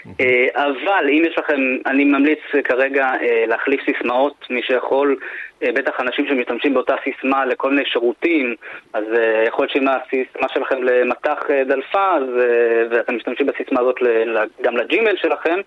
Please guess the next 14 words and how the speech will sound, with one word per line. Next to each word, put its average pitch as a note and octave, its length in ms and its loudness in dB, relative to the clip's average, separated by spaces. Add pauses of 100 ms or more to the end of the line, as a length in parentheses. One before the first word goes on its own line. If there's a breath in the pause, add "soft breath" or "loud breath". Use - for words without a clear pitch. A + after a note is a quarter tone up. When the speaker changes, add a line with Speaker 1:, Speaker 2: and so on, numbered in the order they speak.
(320 loud breath)
Speaker 2:
אז B2+ 120 0 (180)
הייתי C#3+ 220 0
מחליף C#3+ 280 0
את C3 60 -2
הסיסמה B2+ 360 -4
של A#2+ 240 -2
ג'ימייל. G#2 320 -4 (420 loud breath)
אה, A#2+ 180 2
זה C3 100 2
הדבר C3 180 2
הראשון A#2+ 280 -2
שאפשר G#2+ 260 -2
לעשות G2+ 280 -4
כרגע. G2+ 320 -4